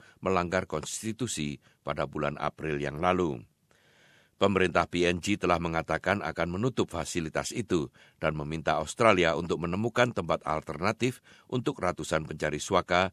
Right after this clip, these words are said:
dan pengungsi yang ditahan di sana. Ben Lomai mewakili beberapa dari mereka. Ia mengatakan bahwa para pengacara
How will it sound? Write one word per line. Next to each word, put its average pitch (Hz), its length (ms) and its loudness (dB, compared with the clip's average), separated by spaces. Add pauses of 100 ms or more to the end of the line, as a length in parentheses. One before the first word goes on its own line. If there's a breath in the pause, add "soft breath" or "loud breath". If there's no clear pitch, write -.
(140)
dan 110 160 2
pengungsi 85 560 -2 (240)
yang 104 240 2
ditahan 73 560 -4
di 71 80 -10
sana. 76 560 -2 (960)
Ben 123 240 6
Lomai 101 400 6
mewakili 92 560 0
beberapa 80 480 0
dari 76 240 -4
mereka. 87 480 2 (300 soft breath)
Ia 82 240 0
mengatakan 78 640 -2
bahwa 80 240 2
para 76 240 -2
pengacara 85 720 0